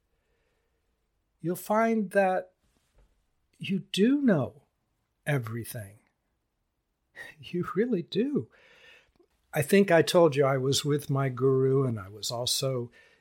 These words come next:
Jesus appeared to me and all these different things. Well, I went through a long period, I'd say, started maybe ten years ago, it still continues. But for about ten years,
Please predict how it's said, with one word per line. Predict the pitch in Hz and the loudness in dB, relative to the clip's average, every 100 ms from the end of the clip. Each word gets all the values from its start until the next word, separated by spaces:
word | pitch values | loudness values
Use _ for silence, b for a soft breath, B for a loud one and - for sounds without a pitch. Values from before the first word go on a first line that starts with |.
| - | -12
Jesus | - 123 120 135 120 | -6 -2 0 0 2
appeared | 143 135 143 135 131 - | 0 0 4 4 4 0
to | 127 | -2
me | 131 131 131 131 | 0 0 0 0
and | 113 107 135 | -2 -6 4
all | 202 214 | 8 10
these | 190 185 - | 10 8 6
different | 151 135 120 | 2 0 -4
things. | 117 95 - - _ _ _ _ _ _ _ _ _ _ _ _ _ _ | -4 -6 -14 -16 _ _ _ _ _ _ _ _ _ _ _ _ _ _
Well, | 202 196 196 202 | 4 8 10 10
I | 190 | 10
went | 208 262 262 | 8 8 6
through | 269 214 | 8 10
a | |
long | 196 214 233 233 | 12 10 10 8
period, | 311 349 202 151 | 8 10 10 8
I'd | 160 - | 6 6
say, | - 180 175 165 147 b b b b b b b _ _ - | 6 8 8 6 2 b b b b b b b _ _ -10
started | - - 123 170 247 156 _ - | -8 0 0 2 -2 -6 _ -10
maybe | 139 139 127 | -8 -6 -8
ten | - 160 139 | -2 0 0
years | 131 180 269 | 2 0 0
ago, | 196 131 165 | 0 0 0
it | 208 | -4
still | - 156 143 | -2 0 0
continues. | 139 123 127 175 226 180 170 - _ _ _ _ _ _ _ _ _ _ _ _ | -2 -10 -4 -2 -2 -4 -10 -14 _ _ _ _ _ _ _ _ _ _ _ _
But | 170 160 | 0 8
for | 202 | 10
about | 214 311 311 - | 10 10 8 8
ten | 233 208 | 6 8
years, | 185 175 156 143 131 - | 6 8 10 8 4 -2